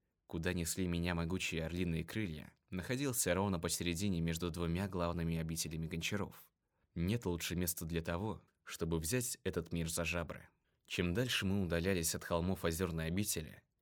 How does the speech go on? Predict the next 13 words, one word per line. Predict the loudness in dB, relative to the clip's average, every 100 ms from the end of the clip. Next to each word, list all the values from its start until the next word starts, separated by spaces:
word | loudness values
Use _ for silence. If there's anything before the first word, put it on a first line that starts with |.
| _
тем | -6 -2
сильнее | 0 0 0 0 0
становилась | -2 -2 0 0 0 0
боль | 0 0
под | -2 -4 0
левой | 0 0
лопаткой. | -2 -4 -6 -6 -8 -10 -14 _ _ -8
Где-то | -2 -2 -2 -2
на | 0
полпути | -2 -2 -2 0 -2
я |
потерял | 0 0 2 2
сознание. | 2 0 0 0 -2 -8